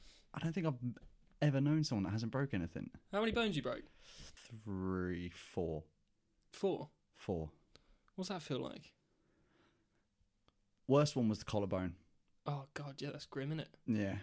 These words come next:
Speaker 1: I had done it putting a, <clears throat> putting a six. Ugh, fucking, I can't talk. I did it skateboarding.
Speaker 2: Oh, really?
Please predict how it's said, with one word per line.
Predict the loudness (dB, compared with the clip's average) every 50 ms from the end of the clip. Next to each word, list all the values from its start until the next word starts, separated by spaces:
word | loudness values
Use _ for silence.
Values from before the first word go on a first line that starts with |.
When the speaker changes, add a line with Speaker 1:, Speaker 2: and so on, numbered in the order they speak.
| -8 -14 -20 -20 _ _ _ _ _ _ _ _ _ -8
Speaker 1:
I | -4 -2 -2
had | -2 -2 0
done | 0 0 0
it | 0 -2 -6 -12 -8
putting | -6 -6 -4 -2 -2 -2 -2 -4 -6 -12 -20 _ 4 6
a, | 6 6 6 4 0 -6 _ -20 -20 -20
<clears throat> | -20 -20 -20 -20 -20 _ _ -4
putting | -2 0 2 2
a | 0 0
six. | 0 0 2 0 0 0 -2 -6 -6 -6 _ _ _ _ _ _ _ _ -4 0
Ugh, | 0 2 2 0 -2 -4 -8
fucking, | -10 -6 -4 -2 -2
I | -2
can't | -2 -4 -4 -4 -2
talk. | -2 -2 -2 -2 -6 -10 -18 -18 _ -12 -12 -12 -12 -14 -20 -20 -20 -20 -20 -20 -20 -18 -16 -14 -12 -12 -8 -4 0
I | 2
did | 4 4
it | 4 4
skateboarding. | 4 4 4 4 2 2 2 0 2 2 0 -2 -4 -6 -14 -20 -20 _ -4 -2
Speaker 2:
Oh, | 0 2
really? | 2 2 2 2 0